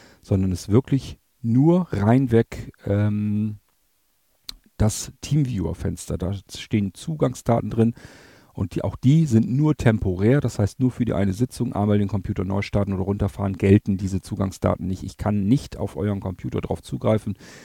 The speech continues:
nur dieses eine Mal, wenn ihr extra nach Hilfe ruft.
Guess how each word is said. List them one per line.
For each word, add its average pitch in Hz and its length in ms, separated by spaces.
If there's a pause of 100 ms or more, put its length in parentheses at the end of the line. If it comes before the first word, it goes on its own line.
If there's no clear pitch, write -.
(140)
nur 110 200
dieses 98 300
eine 107 220
Mal, 98 300
wenn 104 160
ihr 101 240
extra 104 520
nach 98 180
Hilfe 101 260
ruft. 80 400